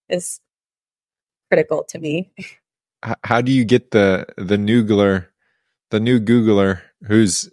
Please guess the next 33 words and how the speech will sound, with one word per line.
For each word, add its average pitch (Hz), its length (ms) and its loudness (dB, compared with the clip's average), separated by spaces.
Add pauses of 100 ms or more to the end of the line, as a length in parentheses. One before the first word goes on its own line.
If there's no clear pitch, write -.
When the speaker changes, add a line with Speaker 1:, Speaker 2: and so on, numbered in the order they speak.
(140)
Speaker 2:
just 113 320 -4
chilling 107 540 -4 (840)
outside? 104 560 0
How 110 140 -2
do 120 80 2
you 117 80 2
get 117 160 4
him 110 180 -2
to 98 60 0
show 107 240 4
up 101 140 0
to 98 200 2
a, 90 160 2
or 98 180 -2
her 101 360 2
to - 140 -10
show 110 180 2
up 90 100 -4
to 98 240 -4 (100)
the 98 280 2
event? 95 360 -4 (560)
Speaker 1:
I 262 80 0
don't 370 120 2
know 370 140 4
that 294 140 2
I've 240 200 0
bagged 190 320 0
any 175 180 0
of 170 140 -6
them 156 240 -2
yet, 151 460 -2 (180)
<laughs> 359 320 4
but 185 380 2